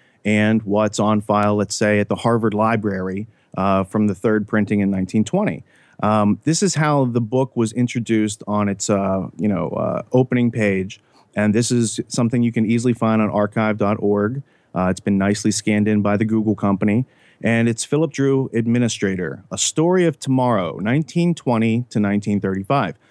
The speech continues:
So he's writing this in nineteen eleven, published nineteen twelve.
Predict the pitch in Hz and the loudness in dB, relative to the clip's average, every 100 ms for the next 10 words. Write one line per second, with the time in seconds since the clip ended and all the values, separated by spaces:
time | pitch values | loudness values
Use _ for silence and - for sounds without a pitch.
0 | _ - - 117 113 117 127 139 135 127 | _ -6 -2 0 2 2 2 2 0 2
1 | 120 120 123 120 110 107 110 107 104 110 | 2 2 2 0 2 0 0 0 0 0
2 | 110 104 101 117 - 110 98 | 0 -2 0 -2 0 0 0